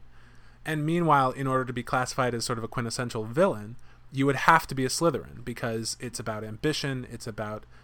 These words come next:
doing things that maybe are outside what we would consider proper to get what you want. The sort of characteristic, uh, qualities of villains, m-, for the most part, will always align with Slytherin. I think what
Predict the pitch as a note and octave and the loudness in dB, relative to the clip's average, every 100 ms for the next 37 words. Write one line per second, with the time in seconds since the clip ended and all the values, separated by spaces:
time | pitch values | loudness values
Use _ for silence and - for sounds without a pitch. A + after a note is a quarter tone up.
0 | - D#3 D#3+ D3+ - C#3+ C3 C3+ B2+ C3+ | 2 6 6 4 2 2 4 2 2 2
1 | C3 A#2+ A#2 C3 C3 - - A#2+ A#2 A2+ | 4 2 2 2 2 2 2 2 2 0
2 | A2+ - - - A#2+ A#2+ B2 A#2 - A#2+ | -4 -10 -18 -4 -2 0 0 -2 -4 -6
3 | C3 A2 - C#3 D3 C#3 B2+ A2+ G#2+ G#2+ | -4 -2 4 4 4 -2 -2 -6 -6 -8
4 | A#2 G#2+ C#3+ D3 C#3+ - - C#3 - C#3 | -8 2 4 4 0 -10 -4 -2 2 2
5 | B2 - - - - E3+ E3 - C3+ - | 2 -4 -18 -12 2 4 4 0 -2 -2
6 | B2+ A2+ - - - B2 A2+ A2 - E3+ | -4 -6 -14 -16 -8 -6 -6 -6 4 6
7 | D3+ A#2+ G#2+ - A#2+ A2+ A2 D#3 C3 G#2+ | 6 4 0 -4 -4 -6 0 2 2 0
8 | G#2+ - - - - - D3+ D#3 D3+ F3+ | -8 -12 -18 -20 -18 -8 -2 0 4 6
9 | E3+ D#3 F3 - D3+ B2 - B2+ B2 - | 8 6 4 4 4 4 2 -2 0 4
10 | C#3+ C#3+ B2+ A#2+ A2+ A2 G#2+ - B2 A2 | 6 6 4 -2 -4 -6 -8 -4 -4 -4
11 | D2 - - - - - - - - D3+ | -8 -14 -18 -20 -20 -20 -20 -6 -2 0
12 | F#3 E3+ - C3 C#3 C3 | 2 -2 -4 0 2 2